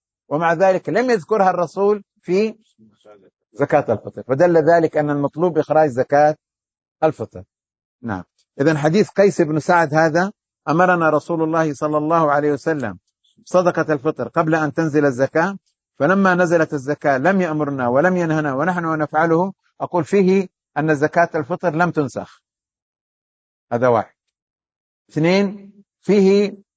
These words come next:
أن زكاة الفطر، يعني، احتمال أنها دون، دون ذلك، ولكن نحن نأخذ بما عليه جل أهل العلم، كما يقول الإمام الطبري، من أنها فرض واجب. ثلاثة، فيه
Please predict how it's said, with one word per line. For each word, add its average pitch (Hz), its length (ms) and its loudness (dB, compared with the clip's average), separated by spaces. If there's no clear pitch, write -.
أن 165 200 2
زكاة 160 400 2
الفطر، 196 500 -2
يعني، 147 560 -4
احتمال 185 440 0
أنها 170 400 0
دون، 160 400 0
دون 170 280 -2
ذلك، 127 400 0
ولكن 165 320 -2
نحن 170 240 -6
نأخذ 175 380 -2
بما 156 160 2
عليه 160 600 2
جل 226 300 2
أهل 196 220 4
العلم، 185 380 2
كما 160 220 -4
يقول 160 280 -2
الإمام 151 380 -4
الطبري، 165 460 -2
من 156 140 -2
أنها 160 320 0
فرض 185 280 2
واجب. 131 380 0
ثلاثة، 190 560 2
فيه 202 500 0